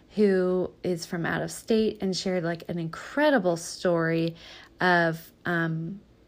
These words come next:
healing that came through studying chiropractic medicine and, um, kind of adjusting to the culture of Utah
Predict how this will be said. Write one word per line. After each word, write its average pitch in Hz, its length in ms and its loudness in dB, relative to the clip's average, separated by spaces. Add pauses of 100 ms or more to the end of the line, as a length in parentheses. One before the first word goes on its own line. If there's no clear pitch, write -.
(440)
healing 208 640 2
that - 220 0
came 180 320 -2
through 175 240 -4
studying 165 760 -4 (140)
chiropractic - 920 -8
medicine 247 560 0 (440)
and, 196 460 2 (100)
um, 175 420 0 (600)
kind 190 180 -2
of 175 80 -4
adjusting 214 680 2
to 208 140 -2
the 165 120 -2
culture 185 760 0 (380)
of 165 160 -4
Utah 240 560 2